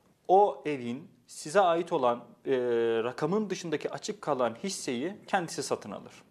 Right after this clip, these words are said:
Yani o zaman bireyle vatandaş, bireyle banka, e, satın alınacak evi önce ortak olarak satın alırlar. Birey kendi elli bin T L'sini,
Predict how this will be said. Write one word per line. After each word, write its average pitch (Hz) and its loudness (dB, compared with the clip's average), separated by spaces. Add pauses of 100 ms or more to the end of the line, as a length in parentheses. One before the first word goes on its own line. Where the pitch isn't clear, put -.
(140)
Yani 156 6
o 185 2
zaman 175 2 (480)
bireyle 143 2 (240)
vatandaş, 139 0
bireyle 143 4
banka, 139 0 (500)
e, 127 4
satın 147 -4
alınacak 185 0
evi 135 2
önce 143 2
ortak 190 2
olarak 151 0
satın 127 -2
alırlar. 95 -8 (260)
Birey 165 2
kendi 165 0
elli 156 -2
bin 147 -6
T 135 0
L'sini, 117 0